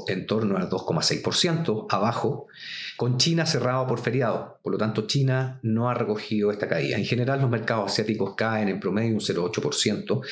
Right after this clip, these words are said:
Eso también llevó a que tanto países desarrollados en Europa como los futuros americanos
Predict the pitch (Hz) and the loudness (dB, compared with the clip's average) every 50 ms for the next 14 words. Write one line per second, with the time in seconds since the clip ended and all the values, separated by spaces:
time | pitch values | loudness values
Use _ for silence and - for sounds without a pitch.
0 | - - - - - - - - 165 160 160 160 151 135 131 135 143 143 135 139 | -6 -4 -2 -2 -2 -4 -2 -2 -2 0 0 0 2 2 2 2 2 2 2 2
1 | 135 123 123 139 160 185 180 156 131 - - - - - - _ _ - 123 127 | 2 2 2 2 2 2 2 0 -2 -4 -6 -12 -18 -20 -20 _ _ -2 0 0
2 | 127 123 127 123 120 113 113 107 107 104 104 113 117 123 127 123 - 120 110 - | 2 2 0 0 2 2 2 2 0 0 0 0 2 2 2 0 0 -2 0 0
3 | 98 110 107 - 107 101 95 - 101 - 87 90 92 104 113 120 120 113 98 95 | 2 2 2 2 2 2 2 0 0 0 0 0 0 0 0 2 2 0 0 0
4 | 92 90 87 98 117 123 123 123 92 92 - - - 110 110 110 107 - - - | 0 0 0 2 2 2 2 0 0 -2 -2 -2 -2 0 2 2 0 -2 -2 -2
5 | 110 104 95 101 92 90 85 82 - - 104 120 127 131 131 127 131 - | 0 0 0 0 -2 -2 -2 -2 0 0 0 2 2 2 0 0 -2 -6